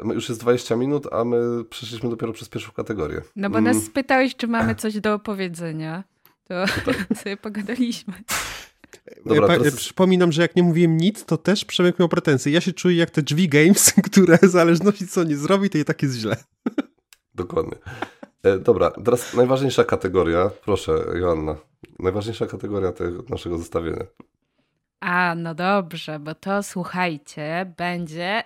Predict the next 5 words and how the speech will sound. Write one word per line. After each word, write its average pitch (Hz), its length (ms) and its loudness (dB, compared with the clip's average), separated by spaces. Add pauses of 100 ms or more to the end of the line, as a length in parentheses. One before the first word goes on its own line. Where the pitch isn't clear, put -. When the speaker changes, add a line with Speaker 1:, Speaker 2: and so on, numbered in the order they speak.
Speaker 2:
nagroda 196 760 -2 (180)
imienia 202 540 -2
Przemka. 180 800 -4 (1080)
I 226 120 -4
teraz 247 360 2